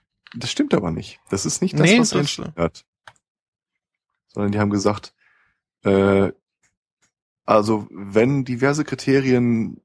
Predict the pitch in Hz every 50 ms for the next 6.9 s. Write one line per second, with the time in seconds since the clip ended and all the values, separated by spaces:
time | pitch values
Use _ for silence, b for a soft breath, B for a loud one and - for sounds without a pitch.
0 | _ - - 92 - - 123 131 170 202 - - - - 139 143 160 185 190 196
1 | - - - - _ _ _ _ _ _ _ _ _ _ _ _ - 95 101 107
2 | 104 - - - 120 127 143 139 135 127 120 120 123 123 120 120 117 113 - -
3 | 101 107 104 104 101 98 101 - - - - 90 98 98 - 58 87 90 110 -
4 | 107 98 98 95 101 - - 71 87 - - - - 87 - - - - - -
5 | _ _ _ _ _ _ _ _ _ _ _ _ b b b b b b b b
6 | b b b b b _ _ - 110 131 131 127 127 123 113 104 - 98